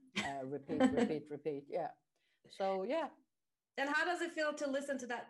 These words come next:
Speaker 2: uh, to that song and voice today?
Speaker 1: I did before our, our conversation now, because,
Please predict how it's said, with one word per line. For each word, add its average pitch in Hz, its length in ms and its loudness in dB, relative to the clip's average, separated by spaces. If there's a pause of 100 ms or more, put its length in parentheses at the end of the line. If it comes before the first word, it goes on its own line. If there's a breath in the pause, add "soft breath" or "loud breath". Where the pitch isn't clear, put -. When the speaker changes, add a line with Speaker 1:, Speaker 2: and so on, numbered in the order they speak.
(120)
Speaker 2:
uh, 220 340 2
to 247 80 -8
that 214 240 -6
song 226 340 -4
and 208 180 -4
voice 208 280 -6
today? 214 560 -8 (1040 loud breath)
Speaker 1:
I 269 60 4
did 330 280 4
before 285 400 2
our, 233 560 4
our 254 240 2
conversation 208 720 0
now, 180 340 0
because, 180 540 -2